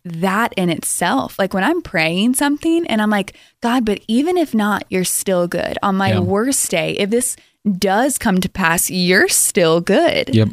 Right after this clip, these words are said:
Speaker 1: You know, your character is above whatever I'm going through. You know what I
Speaker 2: It's
Speaker 1: mean?
Speaker 2: above
Speaker 1: Like,
Speaker 2: my fears.
Speaker 1: it's above my fears. And, and I love that he was saying the opposite of fear is faith.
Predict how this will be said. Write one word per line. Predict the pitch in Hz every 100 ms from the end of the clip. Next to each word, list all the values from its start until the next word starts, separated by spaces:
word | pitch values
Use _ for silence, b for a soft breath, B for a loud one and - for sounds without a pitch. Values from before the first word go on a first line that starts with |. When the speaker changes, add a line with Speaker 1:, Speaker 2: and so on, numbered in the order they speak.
| - -
Speaker 1:
You | 208
know, | 214
your | 185 202 254
character | - - 196 311 - 190 170 175 -
is | 180 175 -
above | 175 165 180 190 196 - - - _ _ _ _
whatever | 185 185 190 170
I'm | 160 170
going | 147 123 101
through. | - - 95 226 - -
You | 190
know |
what | 180
I | 170
Speaker 2:
It's | -
Speaker 1:
mean? | -
Speaker 2:
above | 123
Speaker 1:
Like, | 123
Speaker 2:
my | 113
fears. | - 147 175 - -
Speaker 1:
it's | 208
above | 190 190 190 254
my | 208 170
fears. | - 233 311 185 175
And, | 180 175 180 -
and | 185
I | 185
love | 180 190
that | 196 -
he | 180
was | 175
saying | 180 185 175
the | 165 - -
opposite | 180 180 196 - 170
of | 165
fear | - -
is | - -
faith. | 120 -